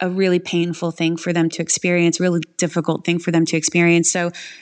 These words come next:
medications can help with this. It, it, you can use diuretics to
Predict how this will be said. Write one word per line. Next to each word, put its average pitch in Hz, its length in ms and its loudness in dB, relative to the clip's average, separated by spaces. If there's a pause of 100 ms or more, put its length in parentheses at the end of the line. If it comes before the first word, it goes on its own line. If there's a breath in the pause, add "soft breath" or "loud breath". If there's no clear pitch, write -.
(100)
medications 190 800 0
can 175 140 -2
help 170 360 -2
with 170 180 -2
this. - 500 -4
It, 180 260 -2
it, 175 200 -4
you 180 120 4
can 170 440 2 (200)
use 170 260 4
diuretics 185 920 -2
to 165 300 -2